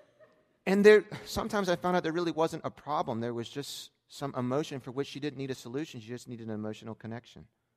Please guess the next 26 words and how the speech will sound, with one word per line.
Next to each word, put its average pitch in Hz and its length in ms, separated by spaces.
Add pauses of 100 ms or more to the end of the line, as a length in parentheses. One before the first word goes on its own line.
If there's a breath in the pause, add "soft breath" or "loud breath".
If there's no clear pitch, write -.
(760)
She - 160
needed 131 200
me 120 120
to - 140
cling 147 440
to 110 120
her, 98 200
not 110 260
fix - 320
her. - 280 (1500)
Marriage 220 380
is 214 120
about 165 300
coming 165 340
together 143 380
and 131 100
saying, 139 320
"I 170 260
accept - 580
you 101 240 (280)
whether 143 240
or 131 180
not 127 280
you 113 180
ever 113 220
change." 85 640